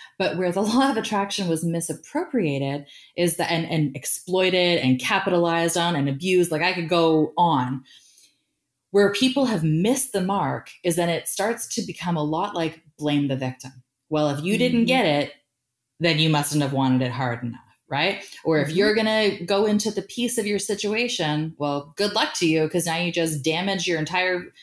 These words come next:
Speaker 1: inner thought process and now you won't get what you want 'cause you're not thinking about it enough. And there's a really, really important distinction here. If you can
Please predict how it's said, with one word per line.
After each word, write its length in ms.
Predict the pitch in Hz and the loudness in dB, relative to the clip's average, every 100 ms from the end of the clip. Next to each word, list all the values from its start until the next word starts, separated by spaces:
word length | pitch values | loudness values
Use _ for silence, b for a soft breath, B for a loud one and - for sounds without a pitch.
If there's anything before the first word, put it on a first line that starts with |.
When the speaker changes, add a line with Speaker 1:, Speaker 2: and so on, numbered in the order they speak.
| B B _ | B B _
Speaker 1:
inner 320 | 240 247 247 254 | 4 6 6 4
thought 340 | 240 269 - | 4 2 0
process 540 | 190 147 147 165 156 170 | 0 2 2 0 0 0
and 80 | |
now 120 | 160 156 | 2 4
you 180 | 160 | 4
won't 220 | 156 151 151 | 4 0 -2
get 120 | 147 | -4
what 100 | 139 | -4
you 80 | 143 | -2
want 200 | 143 - | -4 -4
'cause 140 | 151 | -6
you're 100 | 147 | -4
not 220 | 139 127 | -4 -4
thinking 260 | 156 131 139 | -8 -8 -6
about 200 | 131 127 | -6 -6
it 100 | 123 - | -8 -6
enough. 160 | 127 - _ B B B - | -8 -8 _ B B B -2
And 100 | 175 | 0
there's 180 | 160 165 | 2 0
a 80 | 156 165 | -2 -2
really, 420 | 226 233 226 208 | 0 2 2 0
really 300 | 185 185 170 | 0 0 0
important 480 | 151 151 - 151 143 | -2 -4 -4 -4 -4
distinction 600 | 139 - 135 131 - 127 | -4 -6 -4 -4 -2 -4
here. 260 | 123 123 - B B B B B - | -4 -10 -16 B B B B B -6
If 200 | 185 202 | -4 -2
you 80 | 196 | -4
can 340 | 220 196 190 | -2 -4 -6